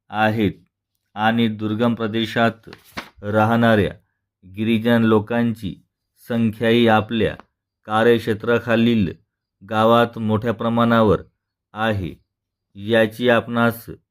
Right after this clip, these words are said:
कल्पना आहेच. शासनाने आदिवासी विद्यार्थ्यांना शिक्षण देण्याकरिता आदिवासी क्षेत्रामध्ये मोठ्या प्रमाणात आश्रमशाळा काढल्या असून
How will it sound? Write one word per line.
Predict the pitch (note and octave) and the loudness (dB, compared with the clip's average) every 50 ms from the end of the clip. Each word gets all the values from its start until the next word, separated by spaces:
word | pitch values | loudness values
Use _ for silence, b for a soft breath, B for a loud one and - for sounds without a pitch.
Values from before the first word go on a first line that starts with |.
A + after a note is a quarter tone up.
| _ _ _ _ _ _ _ - | _ _ _ _ _ _ _ -10
कल्पना | A#2 A2+ A2 - B2 A#2+ A#2+ A#2 A#2 A#2 | -8 -8 -6 -4 -4 -2 0 2 2 4
आहेच. | A#2 A2+ A#2+ A2+ G#2+ - - - D#2 - - _ _ _ _ _ _ _ _ _ _ - | 4 2 2 0 -2 -2 -8 -18 -20 -20 -20 _ _ _ _ _ _ _ _ _ _ -8
शासनाने | A#2 A2+ A2+ A#2 A2+ A2+ A2+ A#2 A#2 A#2 A#2+ A#2 | -4 -2 0 0 -2 -4 -4 -4 -2 -2 -2 -2
आदिवासी | - A2 G#2+ G#2+ A2 A#2 A#2 A2+ A2+ G#2 - - D#2 - - _ _ _ _ _ _ _ _ _ _ | -4 -4 -4 -2 0 2 4 4 2 2 -2 -8 -16 -16 -18 _ _ _ _ _ _ _ _ _ _
विद्यार्थ्यांना | F#2+ G#2+ G#2+ G#2+ G#2 A2+ A2+ A#2 A2+ A2 G#2 - A#2 A#2 A#2 A2+ G#2+ F2+ - - _ _ _ _ _ _ _ _ _ _ _ _ _ | -14 -12 -12 -8 -4 0 2 2 2 2 -2 -4 -4 -2 0 0 0 -2 -2 -6 _ _ _ _ _ _ _ _ _ _ _ _ _
शिक्षण | - B2 G#2 - - - B2 A#2 A#2 A2 G2 | -14 -14 -14 -10 -6 -2 -2 0 0 2 2
देण्याकरिता | G#2+ A2 A2 A2+ A#2 A2 - A#2+ A2+ A#2 A2 - A#2 G2 D#2 - - _ _ _ _ _ _ _ _ _ _ _ | 2 4 4 4 2 2 0 -2 -2 -2 -4 -4 -8 -10 -10 -10 -16 _ _ _ _ _ _ _ _ _ _ _
आदिवासी | G#2 G#2+ A2+ A2+ A#2 A#2+ A#2 A#2 A#2 A2 A2+ A#2+ A#2 | -8 -6 -6 -4 -2 2 4 4 4 2 0 -4 -10
क्षेत्रामध्ये | A2 - A#2 G#2+ G#2+ - A#2 A#2 A#2 A#2 A#2 A#2 A2 G#2 G2+ E2 - - _ _ _ _ _ _ _ _ _ _ | -6 -4 -4 -4 -4 -2 -2 -2 -2 0 -2 -4 -4 -6 -8 -10 -10 -12 _ _ _ _ _ _ _ _ _ _
मोठ्या | A2 A2+ A2 G#2+ B2 A#2+ A#2+ A#2 | -12 -10 -8 -4 0 2 2 2
प्रमाणात | - A#2+ A2+ A2 A2+ A2+ A2+ A#2 A#2+ A#2 A#2 - - - - - _ _ _ _ _ _ _ _ _ _ - | 0 0 -2 0 2 2 2 4 2 2 0 -4 -10 -18 -18 -18 _ _ _ _ _ _ _ _ _ _ -10
आश्रमशाळा | G#2 A2+ A2+ G#2+ A2 A#2+ A2+ A#2 A#2 A#2 G#2+ - A#2 A2+ A2+ G#2+ F#2 - - _ _ _ _ _ _ _ _ _ - | -6 -6 -6 -6 -4 -2 -2 0 0 -2 -4 -2 0 2 2 2 0 -2 -6 _ _ _ _ _ _ _ _ _ -12
काढल्या | A2+ A2+ A#2 A#2 A#2 A2 A2 A#2+ A#2+ A2+ | -6 -2 0 0 0 2 2 4 4 4
असून | A2+ G#2 A2 - G#2 F2 D#2 | 4 2 -2 -6 -10 -10 -10